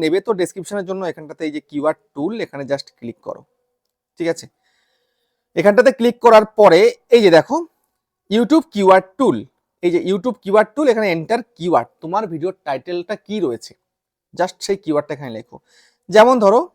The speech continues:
আমি এখানে লিখি ভিডিও ভাইরাল কিভাবে করব, ঠিক আছে, সাপোজ এটা লিখলাম। লেখার পরে এই ফাইন্ড কিওয়ার্ড, এবার তোমার কনটেন্ট কি রয়েছে, তোমার ক্যাটাগরি অনুযায়ী,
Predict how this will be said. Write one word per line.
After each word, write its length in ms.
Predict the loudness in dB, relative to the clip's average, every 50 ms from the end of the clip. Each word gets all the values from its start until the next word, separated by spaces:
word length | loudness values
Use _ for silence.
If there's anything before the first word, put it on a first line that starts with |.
| _ _ _ _ _ _ _ -2
আমি 80 | 0 2 2
এখানে 140 | 2 2 2 2
লিখি 160 | 0 0 -2 -4 -4
ভিডিও 200 | -4 -2 -2 -2 -2 0
ভাইরাল 220 | 0 -2 0 -2 -4 -4
কিভাবে 240 | -8 -10 -8 -10 -12 _ -8
করব, 200 | -8 -8 -8 -12 -20 _ _ _ _ _ _ _ _ _
ঠিক 100 | -2 0 0
আছে, 120 | 0 0 -4 -12
সাপোজ 200 | -12 -10 -10 -10 -10
এটা 120 | -8 -10 -10 -10 -10 -12
লিখলাম। 260 | -12 -10 -8 -8 -8 -10 -12 _ _ _ _ _ _ _ -4
লেখার 240 | -2 0 2 2 2
পরে 120 | 4 4 4 4
এই 60 | 2 0 -4 -6 -2
ফাইন্ড 280 | 0 0 2 0 0 -2 -6 _
কিওয়ার্ড, 300 | -6 -2 0 0 -2 -2 _ -2
এবার 120 | -2 -2 -2 -2 _ -6
তোমার 260 | -2 0 2 2 2 0 -2 -2
কনটেন্ট 360 | -2 -2 -2 -2 -2 -2 -2 -2
কি 60 | -2 -2 -2
রয়েছে, 180 | -2 -4 -6 -10 -10
তোমার 160 | -10 -10 -6 -2
ক্যাটাগরি 300 | -2 -2 -2 -2 -4 -4 -4
অনুযায়ী, 180 | -2 -2 -4 -4